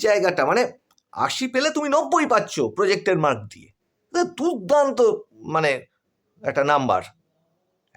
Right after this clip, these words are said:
এখন একটা কথা বলি, এই ক্লাসে আমি তোমাদেরকে কিন্তু, আহ,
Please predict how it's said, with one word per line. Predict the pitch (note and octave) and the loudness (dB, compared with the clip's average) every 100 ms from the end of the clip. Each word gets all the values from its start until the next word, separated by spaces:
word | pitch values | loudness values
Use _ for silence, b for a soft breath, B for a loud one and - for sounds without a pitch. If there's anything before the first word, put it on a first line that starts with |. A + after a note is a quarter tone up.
| - | -20
এখন | - D#3+ G#3 B3+ C4 F3 B B B B B B B B B B B _ - | -4 2 4 4 2 -4 B B B B B B B B B B B _ -2
একটা | D#3 F3 - - D#3 | 0 0 0 0 2
কথা | B2 - A2+ F#2 | 0 0 -4 -4
বলি, | F2+ - B B B B B B B B B B _ _ _ - A2 | -10 -12 B B B B B B B B B B _ _ _ -8 -8
এই | G#2+ | -6
ক্লাসে | E2+ D#2+ - - _ _ _ _ _ _ _ _ _ _ _ _ _ _ _ _ - | -10 -10 -14 -20 _ _ _ _ _ _ _ _ _ _ _ _ _ _ _ _ -2
আমি | G3 G3 | 0 2
তোমাদেরকে | G#3 G#3+ G#3+ G#3 G3 | 2 2 0 0 0
কিন্তু, | G3 G#3 F#3+ B B B B B C3+ | -2 0 -2 B B B B B 0
আহ, | C#3 B2+ | 2 2